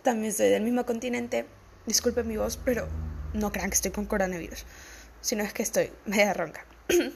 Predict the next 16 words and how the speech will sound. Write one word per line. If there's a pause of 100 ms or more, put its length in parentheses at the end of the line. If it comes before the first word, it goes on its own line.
(1200)
Bueno,
como
decía, (200)
como
dirían
mis
hermanos (140)
americanos, (400)
stay
home, (400)
hablaremos
de
que
tus
manos
están